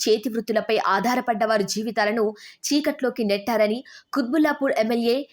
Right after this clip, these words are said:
కేవీ వివేకానంద విమర్శించారు. మత్స్యకారులు, నాయి బ్రాహ్మణులు సహా వివిధ చేతి వృత్తుల వారికి కేసీఆర్ ప్రోత్సాహకాలు అందిస్తే, రేవంత్ రెడ్డి కోతలు పెట్టారని మండిపడ్డారు.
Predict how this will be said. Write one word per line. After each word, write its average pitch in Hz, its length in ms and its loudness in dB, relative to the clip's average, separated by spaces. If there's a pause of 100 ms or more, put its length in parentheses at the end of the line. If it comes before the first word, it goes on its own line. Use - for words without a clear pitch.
(220)
కేవీ 240 320 2
వివేకానంద 247 600 2 (220)
విమర్శించారు. 185 600 -2 (260)
మత్స్యకారులు, 226 600 0 (180)
నాయి 226 360 2
బ్రాహ్మణులు 233 540 0 (400)
సహా 254 220 2 (180)
వివిధ 220 200 0 (160)
చేతి 262 280 2
వృత్తుల 269 300 -2
వారికి 226 340 -2
కేసీఆర్ 214 420 2 (320)
ప్రోత్సాహకాలు 262 680 2 (120)
అందిస్తే, 233 380 -2 (420)
రేవంత్ 320 360 4
రెడ్డి 302 260 0
కోతలు 247 380 2
పెట్టారని 247 460 0
మండిపడ్డారు. 220 480 0